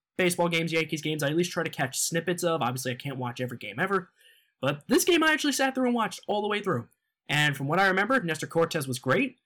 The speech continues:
Most of the bullpen was okay. Emphasis on most. Clay Holmes actually pitched out of a, uh, pitched out of a top of the eleventh that got very, very hairy, so credit to him. I'm usually the one criticizing Clay Holmes, but a lot of credit to him.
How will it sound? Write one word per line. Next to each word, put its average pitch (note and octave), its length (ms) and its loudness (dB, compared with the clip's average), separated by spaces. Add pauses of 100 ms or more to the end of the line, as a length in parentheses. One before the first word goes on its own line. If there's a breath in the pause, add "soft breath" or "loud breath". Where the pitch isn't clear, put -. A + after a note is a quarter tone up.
(160)
Most D3 640 4
of F#3 100 -2
the F#3+ 80 2
bullpen G3+ 520 0
was G3+ 140 -4
okay. G#3+ 360 -2 (260)
Emphasis - 420 -8
on D#2 180 -12
most. E3 380 -8 (480 soft breath)
Clay A3 240 2
Holmes A#3 260 4
actually A#3 220 2
pitched - 300 -4
out G#3 120 2
of F#3 100 0
a, C3 300 2
uh, A#2+ 280 0 (600 soft breath)
pitched F#3+ 240 -2
out G#3 140 4
of F#3 100 0
a D#3+ 60 2
top F3+ 320 0
of G#3+ 60 0
the G3 60 2
eleventh D#3 420 2
that C3+ 160 -2
got C3 280 -4
very, C#3+ 360 0
very D3+ 300 2
hairy, D#3+ 360 0
so B2+ 140 -4
credit E3 340 0
to B2 80 -2
him. C#3+ 260 -2
I'm C3 140 0
usually C#3+ 320 -2
the B2+ 60 -2
one B2+ 280 0
criticizing E3 540 -2
Clay E3 280 -4
Holmes, F3 260 -2
but - 180 -16 (180)
a A#2+ 40 -10
lot A#2 160 -4
of B2 80 -10
credit B2 240 -2
to B2 80 -6
him. E3 320 -2